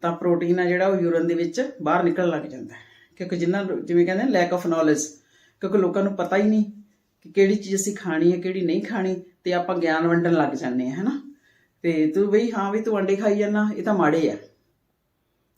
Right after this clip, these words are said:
ਤੈਨੂੰ ਸ-, ਤੇਰੀ ਸਿਹਤ ਖਰਾਬ ਹੋ ਜਾਊਗੀ, ਹਨਾ। But ਜਿਹੜੇ ਰਿਸਰਚ ਹੁੰਦੀ ਆ ਡਾਈਟ ਦੇ ਵਿੱਚ, ਤੁਸੀਂ ਉਹਦੇ according ਆਪਣੀਆਂ ਬੁੱਕਸ ਪੜ੍ਹੋ ਪਹਿਲਾਂ, ਆਪਣੀਆਂ ਡਾਈਟਸ ਵਾਲੀਆਂ, ਫਿਰ ਤੁਸੀਂ ਡਾਈਟ ਲਓ, ਤਾਂ ਤੁਹਾਨੂੰ ਕੋਈ ਵੀ ਜਿਹੜੀ ਚੀਜ਼ ਦਾ,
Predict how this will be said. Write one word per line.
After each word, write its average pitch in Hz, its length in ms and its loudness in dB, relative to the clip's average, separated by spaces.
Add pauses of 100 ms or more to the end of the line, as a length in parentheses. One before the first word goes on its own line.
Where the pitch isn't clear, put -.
(200)
ਤੈਨੂੰ 190 200 -4
ਸ-, - 280 -10
ਤੇਰੀ 180 140 -4
ਸਿਹਤ 202 280 0
ਖਰਾਬ 175 280 -2
ਹੋ 131 100 -6
ਜਾਊਗੀ, 139 240 -6
ਹਨਾ। 214 240 -8 (1080)
But 226 100 2
ਜਿਹੜੇ 277 540 0 (100)
ਰਿਸਰਚ 190 500 0
ਹੁੰਦੀ 170 420 0
ਆ 151 100 0
ਡਾਈਟ 160 380 0
ਦੇ 147 120 -2
ਵਿੱਚ, 135 240 -6
ਤੁਸੀਂ 214 280 -2
ਉਹਦੇ 208 200 4
according 175 380 0
ਆਪਣੀਆਂ 175 260 -4
ਬੁੱਕਸ 160 360 -8
ਪੜ੍ਹੋ 151 240 -2
ਪਹਿਲਾਂ, 175 300 -4
ਆਪਣੀਆਂ 160 260 -4
ਡਾਈਟਸ 147 380 -2
ਵਾਲੀਆਂ, 143 300 -2
ਫਿਰ 214 200 2
ਤੁਸੀਂ 214 260 -6
ਡਾਈਟ 147 280 -4
ਲਓ, 147 340 -4 (460)
ਤਾਂ 165 260 2
ਤੁਹਾਨੂੰ 196 280 0
ਕੋਈ 214 220 2
ਵੀ 233 80 -2
ਜਿਹੜੀ 220 200 -2
ਚੀਜ਼ 196 260 -4
ਦਾ, 180 440 -2